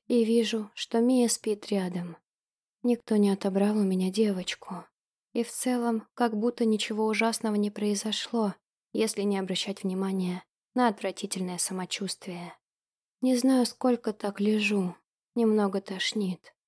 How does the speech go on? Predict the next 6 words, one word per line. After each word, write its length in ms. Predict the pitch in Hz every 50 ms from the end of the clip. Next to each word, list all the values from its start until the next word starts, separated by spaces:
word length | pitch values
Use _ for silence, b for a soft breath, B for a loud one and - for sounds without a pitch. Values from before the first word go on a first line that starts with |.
| _ _ _ _ _ _
Противно, 720 | - 240 214 208 - - 226 220 208 196 190 175 175 175 - _ _ _
будто 340 | - 202 202 202 - - 196
перепила. 760 | - - 185 185 185 - - 196 190 190 185 180 175 175 - - _ _ _ _ _ _ _ _ _ _ _ _
Я 160 | - 254 254 233
закрываю 600 | 220 220 - - 233 233 214 233 240 226 226 214
глаза 640 | 202 214 214 214 208 208 214 226 233 226 214 202